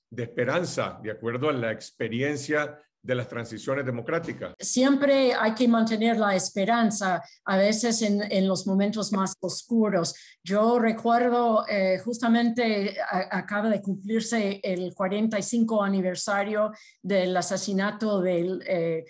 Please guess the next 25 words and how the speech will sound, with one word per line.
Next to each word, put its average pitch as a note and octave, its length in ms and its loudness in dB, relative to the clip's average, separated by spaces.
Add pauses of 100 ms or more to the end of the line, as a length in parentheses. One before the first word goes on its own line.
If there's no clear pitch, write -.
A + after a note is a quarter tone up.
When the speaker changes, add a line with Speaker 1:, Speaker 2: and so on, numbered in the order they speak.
(220)
Speaker 2:
ex, F#3+ 460 -2
eh, F3 300 2
canciller, G3 580 2
ex F#3 240 0
embajador F3 480 0
chileno G3+ 560 0
en F3+ 100 2
Washington, G3 580 -2
Orlando F3+ 420 -2
Letelier F3+ 640 -2
y F3+ 100 -2
Ronnie F#3 300 -2
Moffett. A3+ 420 -2 (340)
Y G#3+ 220 2
en, G3+ 220 2
en G3+ 240 0
el G3 100 2
año A#3+ 280 4
setenta A3 600 2
y G#3 60 -2
seis, A#3 540 0 (240)
Pinochet G3+ 540 0
pareció A3 640 0
todopoderoso. G#3 1120 0
Pensar G3+ 580 -2